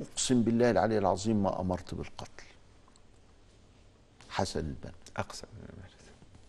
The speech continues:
Speaker 1: قال له: "أمال مين اللي قتل؟ الكلام ده ال-، الشباب دول تبعنا".
Speaker 2: مم.
Speaker 1: قال له: "يمكن عبد الرحمن السندي".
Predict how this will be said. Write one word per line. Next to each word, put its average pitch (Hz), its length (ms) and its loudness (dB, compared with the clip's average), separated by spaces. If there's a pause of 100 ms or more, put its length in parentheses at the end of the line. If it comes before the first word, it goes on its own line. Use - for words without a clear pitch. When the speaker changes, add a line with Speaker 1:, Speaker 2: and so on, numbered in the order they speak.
(1040)
Speaker 1:
قال 117 100 8
له: 110 60 6
"أمال 87 280 0
مين 127 160 6
اللي 131 140 6
قتل؟ - 300 0 (1160)
الكلام 117 440 4
ده 135 160 6
ال-، 98 340 -2
الشباب 123 420 2
دول 127 120 2
تبعنا". 117 500 2 (380)
Speaker 2:
مم. 85 60 -12 (1400)
Speaker 1:
قال 120 140 6
له: 120 100 8
"يمكن 107 280 2
عبد 95 200 0
الرحمن 95 420 -2
السندي". 82 480 -6